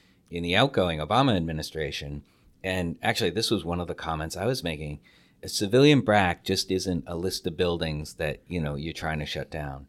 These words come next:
It has to be based on some bigger theory of the case. And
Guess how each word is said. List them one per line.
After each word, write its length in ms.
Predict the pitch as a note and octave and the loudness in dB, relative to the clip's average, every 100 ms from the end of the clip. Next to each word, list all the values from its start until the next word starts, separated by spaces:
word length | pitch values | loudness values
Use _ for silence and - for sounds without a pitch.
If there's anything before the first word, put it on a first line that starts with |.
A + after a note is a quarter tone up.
| _ _ _ | _ _ _
It 120 | F#2 | -6
has 380 | - - A2 A2+ | -4 -2 -2 -2
to 60 | A2+ | -2
be 160 | G#2 F2 | -2 -2
based 380 | E2+ D#2+ - | 0 -2 -4
on 160 | D#2+ D2+ | -6 -6
some 300 | - D#2 D2 - | -6 -6 -6 -4
bigger 260 | E2+ E2 | -4 -4
theory 460 | D#2 - E2 D2 D2 | -8 -6 -4 -4 -4
of 140 | C2 | -6
the 80 | - | -14
case. 500 | - C#2 B1 - - _ _ _ - | -10 -10 -10 -14 -20 _ _ _ -2
And 260 | G2 F2 | 0 0